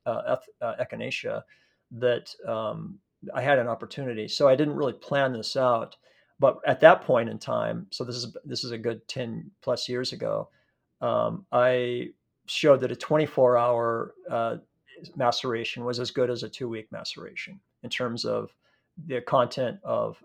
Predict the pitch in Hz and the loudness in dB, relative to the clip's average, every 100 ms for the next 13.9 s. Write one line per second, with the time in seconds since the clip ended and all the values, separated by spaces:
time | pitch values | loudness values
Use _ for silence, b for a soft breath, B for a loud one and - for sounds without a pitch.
0 | - 113 110 175 127 127 - 117 123 55 | -6 -4 -4 -6 0 0 -2 -6 -6 -4
1 | - - - - - 55 - 120 117 123 | -4 -4 -6 -8 -8 -10 -6 -4 -4 -6
2 | - 110 110 57 107 - 53 55 55 55 | -8 -8 -6 -4 -4 -4 -6 -6 -8 -10
3 | - - - _ _ - 127 123 123 127 | -10 -16 -20 _ _ -10 -8 -6 -2 0
4 | 117 110 - 127 117 - 127 107 107 117 | 0 -4 -8 -8 -10 -10 -8 -6 -6 -6
5 | 113 - 120 - - 113 120 _ _ _ | -12 -12 -14 -14 -14 -14 -16 _ _ _
6 | _ _ - 127 117 113 - - - - | _ _ -2 2 2 0 -4 -10 -10 0
7 | 165 147 180 190 170 147 143 180 - 131 | 4 6 6 6 4 4 2 -2 2 2
8 | 113 113 - 180 127 - 143 - 117 110 | 2 -2 -6 -8 -6 -4 -4 -4 -4 -6
9 | 110 110 - 220 147 123 113 123 120 120 | -6 -10 -16 -12 -8 -6 -6 -4 -2 -4
10 | 117 - 123 - 143 147 127 - _ - | -8 -12 -12 2 4 4 2 -6 _ -6
11 | 143 135 131 - - - _ _ _ _ | -2 2 0 0 -8 -10 _ _ _ _
12 | - 127 117 123 123 117 113 117 113 110 | -6 -6 0 2 4 4 2 2 -2 -6
13 | - 110 - 113 107 92 - - - | -14 -12 -10 -10 -10 -14 -12 -12 -12